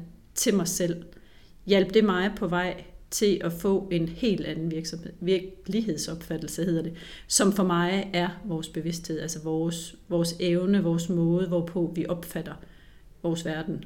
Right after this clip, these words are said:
Og det gjorde, at jeg efter at have været tilbage på, øh, på mit arbejde i en måneds tid eller halvanden, traf en beslutning, som jeg vil sige, måske den første beslutning, som jeg bevidst havde truffet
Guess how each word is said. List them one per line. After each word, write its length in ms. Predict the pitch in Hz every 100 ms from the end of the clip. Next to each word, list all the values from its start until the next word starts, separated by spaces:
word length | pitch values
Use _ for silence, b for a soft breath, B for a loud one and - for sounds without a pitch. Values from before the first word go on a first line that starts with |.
| -
Og 80 |
det 120 | - 240
gjorde, 400 | 214 202 208 208
at 280 | 175 170
jeg 200 | 170 170 -
efter 240 | 202 -
at 40 | 190
have 140 | 180
været 440 | 170 165 160 170 165 B B B B B B B -
tilbage 600 | 214 202 190 202 226 226
på, 340 | 202 170 160
øh, 300 | 160 156 160 165 - - -
på 120 | 196
mit 160 | 180
arbejde 560 | 185 180 196 196 185 170
i 40 |
en 80 | 160
måneds 280 | 165 170 170
tid 240 | - 220
eller 160 | 170 147
halvanden, 580 | 170 170 175 202 226 - B B B B B B -
traf 420 | - - 196 196 -
en 140 | - 185
beslutning, 480 | 196 220 220 190 220
som 140 | 208
jeg 140 | 202
vil 80 | 202
sige, 220 | 226 233
måske 300 | 226 226 226 220
den 120 | 196
første 320 | 208 220 190
beslutning, 500 | 185 - 226 226 170
som 180 | 185 185
jeg 120 | 180
bevidst 400 | 180 190 226 -
havde 120 | 175
truffet 440 | - 202 196 165